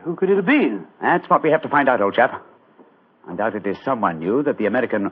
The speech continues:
Speaker 2: Walter McMorris was impersonating the ghost and used this macabre method to kill him.
Speaker 1: But why kill him?
Speaker 2: Possibly his claims to the title and estate were valid.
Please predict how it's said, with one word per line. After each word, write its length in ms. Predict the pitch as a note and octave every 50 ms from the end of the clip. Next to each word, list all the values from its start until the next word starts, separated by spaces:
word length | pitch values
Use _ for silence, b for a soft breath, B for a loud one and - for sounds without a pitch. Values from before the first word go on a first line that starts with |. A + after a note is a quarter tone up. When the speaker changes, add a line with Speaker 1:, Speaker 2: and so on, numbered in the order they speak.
| - _
Speaker 2:
Walter 260 | - F2+ - - A2
McMorris 520 | G#2 G#2 G2 - G2+ G2 F#2 A2 C3+ - -
was 100 | - G2 G2+
impersonating 540 | G2 G2 D3 D3 D3 B2 G2 F2+ F#2 F2
the 60 | E2 E2
ghost 320 | G2 A2 D3 D#3+ D#3 -
and 180 | A2 F#2 D#2+ E2+
used 320 | A#2+ C#3+ D3+ C3+ G#2 F#2+
this 160 | A2 G#2+ -
macabre 440 | - F#2+ - - C#3 C#3+ D3 - F2+
method 240 | F2 G2+ A2+ - -
to 60 | -
kill 180 | - - G#3 F3+
him. 140 | - - - - _ _
Speaker 1:
But 120 | D#3+ D3+
why 340 | D3 E3+ G3 G#3+ A3 A3 G#3+ - - -
kill 100 | B3 A#3
him? 220 | F3+ C3 A#2 G#2 - - _ _ - - _ _ _ _
Speaker 2:
Possibly 380 | - G3 G#3 A3+ G#3+ A3 A3 E3+
his 120 | F3+ F3 - -
claims 380 | - E3+ F3 E3+ E3+ E3 D3+ B2
to 100 | - -
the 80 | A2+ A#2
title 400 | - _ - F3+ D#3 - - G#2
and 100 | G2 -
estate 380 | F#2 - - - D3+ B2+ - -
were 220 | G2 C3 A#2+ G2+
valid. 360 | F#2 B2+ C3+ G2+ C#2 A#1+ -